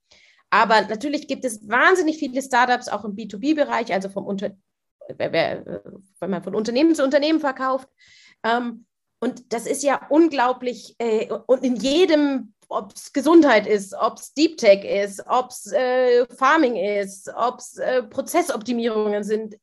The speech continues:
Apps, also es gibt ja, es ist ja unglaublich, was für eine Bandbreite man da sieht in der, dieser Startup-Szene.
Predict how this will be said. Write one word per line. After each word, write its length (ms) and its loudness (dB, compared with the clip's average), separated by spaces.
Apps, 300 -14
also 180 -4
es 100 -8
gibt 160 -6
ja, 160 2
es 120 -10
ist 140 -6
ja 220 -2
unglaublich, 1300 4
was 140 -6
für 60 0
eine 120 -4
Bandbreite 580 0
man 220 -4
da 120 -2
sieht 320 -6
in 180 -6
der, 200 -6
dieser 280 -6
Startup-Szene. 840 -2